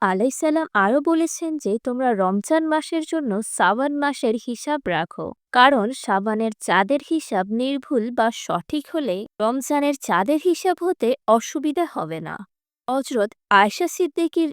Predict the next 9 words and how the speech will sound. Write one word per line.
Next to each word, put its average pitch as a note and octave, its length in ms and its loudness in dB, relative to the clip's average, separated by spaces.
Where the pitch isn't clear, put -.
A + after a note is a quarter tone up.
রাদিয়াল্লাহু D4 680 0
তাআলা C4+ 300 2
আনহু B3+ 420 -2
হতে E4 260 -2
বর্ণিত A#3+ 520 -2
আছে, D4+ 420 -2
একদা D#4+ 480 2
রাত্রে C#4+ 380 2
আমি C4 240 0